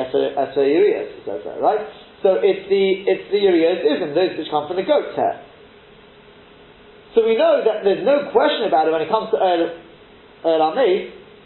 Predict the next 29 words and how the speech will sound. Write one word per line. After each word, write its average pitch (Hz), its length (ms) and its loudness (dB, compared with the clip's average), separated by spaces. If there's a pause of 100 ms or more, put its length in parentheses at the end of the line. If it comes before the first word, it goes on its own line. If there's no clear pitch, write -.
Yeriyas 185 400 2
ism 170 200 -2
is 147 120 -6
the 143 160 -4
classic - 360 -4
case. - 320 0 (840)
The 135 80 -2
Kal 160 200 2
V'chomer, 208 320 -2
Or 180 160 0
Behema 170 680 0
Taneo, 190 240 0
which 139 160 0
is 285 240 -4
Shayach 147 400 0
to, 165 80 4 (960)
um, 127 320 2 (400)
Tumas 151 520 -2
Negoim, 139 600 -2 (920)
so 107 40 -8 (360)
over 127 280 -2
O, 127 180 2 (840)
then 214 480 -2
it 185 160 -2
is 165 240 -2
Makabel 156 400 -2
Tumas 143 240 -4
Oyel 131 240 -2
Ameis. 110 280 -8